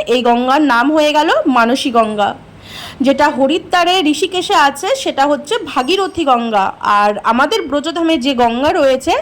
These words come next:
সে গঙ্গার নাম হচ্ছে মানসী গঙ্গা। তখন নন্দ বাবা আর যশোমতী মা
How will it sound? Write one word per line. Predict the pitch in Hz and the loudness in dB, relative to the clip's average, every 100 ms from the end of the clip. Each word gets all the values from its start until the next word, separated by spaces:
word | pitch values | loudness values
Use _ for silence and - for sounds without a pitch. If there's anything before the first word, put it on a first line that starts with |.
| - - - | -6 -20 -20
সে | - 269 | -6 0
গঙ্গার | 254 254 277 | 0 2 0
নাম | 285 247 247 311 | 2 2 2 0
হচ্ছে | 277 - 453 | -4 -4 -4
মানসী | 339 240 226 269 277 | 0 0 0 -4 -2
গঙ্গা। | 233 214 208 202 - - - - - | -2 0 0 0 -2 -10 -20 -20 -6
তখন | 214 233 320 466 571 - - | -4 0 0 -2 -4 -14 -6
নন্দ | 240 233 233 254 | 2 2 2 2
বাবা | 269 277 294 | 4 4 4
আর | 494 277 | 2 0
যশোমতী | 226 254 320 294 302 330 | -2 -2 -2 -2 -2 0
মা | 302 | 2